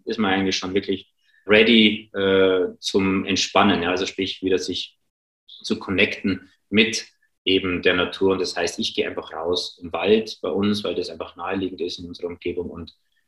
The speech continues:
bin dann einfach mal, und ich sag jetzt mal übertrieben, ich umarme auch mal einen Baum.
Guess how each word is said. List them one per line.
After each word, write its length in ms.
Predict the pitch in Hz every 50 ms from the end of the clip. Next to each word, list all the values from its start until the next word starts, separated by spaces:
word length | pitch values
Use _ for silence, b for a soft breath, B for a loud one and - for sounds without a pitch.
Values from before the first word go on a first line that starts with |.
| _ _ -
bin 160 | - 107 117
dann 140 | 113 101 -
einfach 340 | - 92 90 101 92 -
mal, 420 | 92 92 90 95 95 92 92 90 87
und 420 | 82 87 90 90 90 90 90 - -
ich 100 | - -
sag 100 | 85 82
jetzt 160 | 87 - -
mal 60 | 87
übertrieben, 380 | 87 90 90 92 92 92 95 87
ich 120 | 82 -
umarme 340 | 92 92 73 82 90 101 82
auch 140 | 82 - -
mal 120 | 92 87
einen 120 | 92 92
Baum. 300 | - 95 98 92 85 -